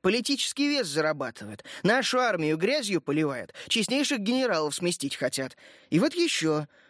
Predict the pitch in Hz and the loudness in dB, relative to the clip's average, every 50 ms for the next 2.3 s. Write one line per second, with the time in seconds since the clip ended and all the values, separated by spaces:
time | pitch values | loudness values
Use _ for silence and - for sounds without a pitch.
0 | _ _ - 139 151 165 156 143 160 - 180 175 175 - 262 277 254 156 - 110 | _ _ 0 2 2 2 2 0 0 0 0 0 2 2 0 2 0 0 -2 -6
1 | - _ _ - 175 180 180 190 185 170 - 214 247 269 - - 160 143 135 135 | -12 _ _ 2 2 2 4 2 2 2 2 2 2 2 0 0 0 0 2 2
2 | 131 131 120 107 101 - | 0 -2 -4 -6 -8 -12